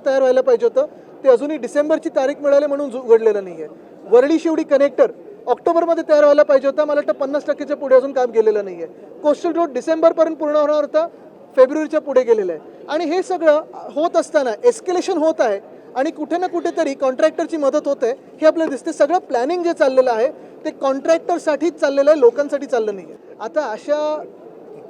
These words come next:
महान व्यक्तींवर काय बोलायचं, जे स्वतःची तुलना महाराजांबरोबर करतात, स्वतः गद्दार. मला वाटतं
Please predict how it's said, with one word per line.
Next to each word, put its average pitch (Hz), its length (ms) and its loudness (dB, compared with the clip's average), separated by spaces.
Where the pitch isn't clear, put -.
महान 220 340 -4
व्यक्तींवर 285 460 0
काय 269 260 2
बोलायचं, 233 480 2
जे 269 80 -6
स्वतःची 302 400 2
तुलना 294 340 -4
महाराजांबरोबर 262 640 2
करतात, 202 320 -4
स्वतः 302 300 2
गद्दार. 262 360 2
मला 294 180 0
वाटतं 359 200 -2